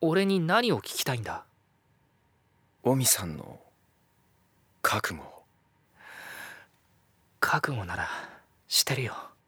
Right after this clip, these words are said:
Speaker 2: どんな？オミさん、まずい。一つがいるでしょう。
Speaker 1: だって、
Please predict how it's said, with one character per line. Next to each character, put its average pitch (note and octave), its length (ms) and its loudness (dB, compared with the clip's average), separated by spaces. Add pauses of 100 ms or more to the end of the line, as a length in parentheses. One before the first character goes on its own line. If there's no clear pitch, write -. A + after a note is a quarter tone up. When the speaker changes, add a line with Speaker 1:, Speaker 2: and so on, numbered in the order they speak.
(600)
Speaker 2:
ど F2 180 0
ん C2+ 180 -8
な？ A2 200 -6 (4000)
オ - 180 -8
ミ C#3+ 120 -2
さ - 180 6 (520)
ん、 A#2+ 60 -2
ま A2 140 -2
ず - 220 2
い。 F#3 40 -6 (720)
一 - 280 -4
つ - 160 4
が F#3+ 120 0
い F3+ 80 -2
る G3+ 100 -2
で G#3 80 -2
し - 160 6
ょ - 40 -8 (640)
う。 E3+ 40 -10
Speaker 1:
だ C#3 100 -6
っ - 60 -12
て、 - 160 -6